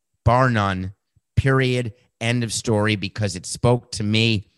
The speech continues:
because it had Jason Alexander of Seinfeld and the song from the William Katt and Robert Culp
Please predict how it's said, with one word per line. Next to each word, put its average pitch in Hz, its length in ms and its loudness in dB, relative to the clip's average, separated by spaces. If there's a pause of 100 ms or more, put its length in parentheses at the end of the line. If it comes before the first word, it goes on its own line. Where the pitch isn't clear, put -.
(340)
because 107 380 -2
it 107 80 0
had 87 160 -2
Jason 127 400 0
Alexander 110 580 -4
of 92 80 -4
Seinfeld 98 720 -4 (300)
and 98 180 -4
the 85 60 -6
song 113 580 0 (220)
from 107 260 0
the 92 100 0
William 127 500 2
Katt 120 460 -2 (220)
and 95 260 -2
Robert 123 460 0
Culp 127 380 4